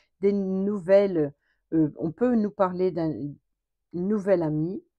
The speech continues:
nouvelle amitié naissante ici, épanouissante, qui apporte écl-, peut-être un épanouissement,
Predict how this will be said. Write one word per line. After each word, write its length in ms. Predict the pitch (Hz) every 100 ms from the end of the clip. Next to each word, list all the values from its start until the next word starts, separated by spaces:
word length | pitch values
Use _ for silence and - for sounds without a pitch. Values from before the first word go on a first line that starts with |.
| _ _ _ -
nouvelle 420 | 185 220 233 214
amitié 560 | 185 180 170 - 180 180
naissante 640 | 185 170 - 190 240 -
ici, 440 | 160 - 185 208 -
épanouissante, 1000 | 196 185 175 175 165 - 196 240 - 160
qui 200 | _ 214
apporte 480 | 196 - 247 262 -
écl-, 400 | 175 - 117 - _
peut-être 440 | 170 165 190 -
un 120 | 170 165
épanouissement, 920 | 160 165 160 156 151 - 156 180 311